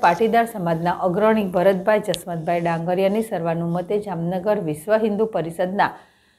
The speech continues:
જિલ્લા અધ્યક્ષ તરીકે વરણી થતા ખાસ જામનગરમાં મળેલી વિશ્વ હિન્દુ પરિષદની બેઠકમાં વિશ્વ હિન્દુ પરિષદ,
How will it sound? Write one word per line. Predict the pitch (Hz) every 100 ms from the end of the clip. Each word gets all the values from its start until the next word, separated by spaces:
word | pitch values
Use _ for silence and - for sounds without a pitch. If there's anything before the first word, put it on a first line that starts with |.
| _ -
જિલ્લા | 220 208 247 -
અધ્યક્ષ | 165 202 196 -
તરીકે | 190 202 226 196
વરણી | 175 170 180
થતા | 196 220 151 127 -
ખાસ | 220 220 226 190
જામનગરમાં | 185 185 208 214 214 220 202
મળેલી | 170 180 175 180 180
વિશ્વ | 190 240 233
હિન્દુ | 226 220 226
પરિષદની | 175 165 170 156 175 170
બેઠકમાં | 165 208 208 208 135 - _ _ _ -
વિશ્વ | 220 220 262
હિન્દુ | 262 233 208
પરિષદ, | 214 185 190 214